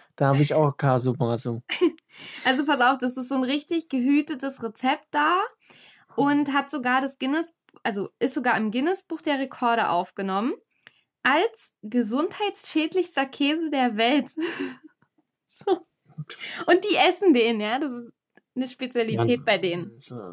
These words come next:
Speaker 1: verrückt. Das
Speaker 2: So.
Speaker 1: hab ich ja noch nie gehört. Du
Speaker 2: Ich
Speaker 1: kannst
Speaker 2: auch
Speaker 1: doch viel
Speaker 2: nicht.
Speaker 1: erzählen hier, wirklich. Das glaub ich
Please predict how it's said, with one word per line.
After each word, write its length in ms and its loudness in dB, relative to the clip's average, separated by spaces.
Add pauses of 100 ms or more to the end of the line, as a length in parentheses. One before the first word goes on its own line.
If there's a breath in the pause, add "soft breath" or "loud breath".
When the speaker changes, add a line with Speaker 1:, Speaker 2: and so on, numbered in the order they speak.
Speaker 1:
verrückt. 540 -8 (280)
Das 120 0
Speaker 2:
So. 80 8
Speaker 1:
hab 80 4
ich 60 4
ja 100 4
noch 100 2
nie 300 4
gehört. 560 4 (420 loud breath)
Du 60 -4
Speaker 2:
Ich 100 6
Speaker 1:
kannst 280 6
Speaker 2:
auch 60 4
Speaker 1:
doch 80 4
viel 120 8
Speaker 2:
nicht. 80 8
Speaker 1:
erzählen 500 4
hier, 220 4
wirklich. 340 2
Das 120 -12
glaub 120 4
ich 120 4